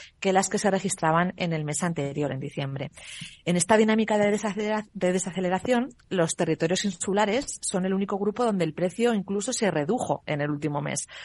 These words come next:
un uno por ciento respecto a diciembre. Este dato confirma la tendencia de estabilización que se lleva observando en las islas desde hace ya algunos meses. Los mercados que, como es el caso de las islas, están más vinculados a la actividad turística,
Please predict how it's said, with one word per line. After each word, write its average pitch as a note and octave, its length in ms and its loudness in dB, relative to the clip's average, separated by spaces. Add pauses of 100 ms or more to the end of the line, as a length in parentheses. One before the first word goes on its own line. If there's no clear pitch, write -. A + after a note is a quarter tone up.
(200)
un A#3 320 4
uno A#3+ 240 6
por F3 160 2
ciento A#3+ 420 2
respecto F#3+ 640 0
a E3+ 80 2
diciembre. C#3+ 580 -2 (480)
Este - 240 0
dato G3 500 4
confirma F3 500 2
la F#3+ 120 4
tendencia F3+ 580 0
de E3+ 60 4
estabilización G3+ 880 -2
que G3+ 80 -4
se F3 160 -4
lleva E3 160 2
observando F3+ 460 0
en F3+ 60 0
las F#3 180 -2
islas E3+ 420 -2 (240)
desde F3 320 4
hace F3 240 2
ya F3+ 180 4
algunos D3+ 380 -4
meses. - 400 -10 (760)
Los F3 140 4
mercados G3+ 480 4
que, A3 140 2
como C#3+ 160 -4
es D3 80 -4
el D#3 80 0
caso D3 200 -2
de D#3 100 2
las C#3 200 0
islas, G#3+ 480 0
están E3+ 300 0
más F#3+ 140 2
vinculados F#3 540 2
a G3 60 0
la F3+ 60 2
actividad D#3+ 400 -2
turística, G3+ 600 -2